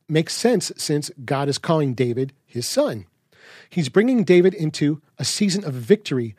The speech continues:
over the nations that are set against him. But we should also pay attention to this fantastic grouping of terms that we find in this psalm: son, king, and Messiah.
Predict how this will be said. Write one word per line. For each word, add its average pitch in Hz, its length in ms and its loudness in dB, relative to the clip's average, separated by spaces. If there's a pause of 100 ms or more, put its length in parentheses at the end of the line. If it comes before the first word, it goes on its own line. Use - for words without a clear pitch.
(200)
over 165 160 4
the 175 120 4
nations 135 480 0 (120)
that 139 140 -2
are 135 40 -4
set - 380 -6
against 113 360 -12
him. 95 100 -20 (920)
But 175 80 4
we 180 100 4
should 165 220 2
also 262 320 4
pay 143 180 4
attention 135 400 -2
to 143 80 -6
this 135 200 -2 (120)
fantastic 160 840 -2
grouping 160 340 2
of 131 140 -2
terms 131 540 -2 (280)
that 151 120 -4
we 151 100 0
find 131 320 -4
in 131 80 -4
this 131 140 -4
psalm: 131 440 -4 (520)
son, 165 520 0 (500)
king, 185 460 2 (380)
and 139 360 -6 (100)
Messiah. 147 600 -2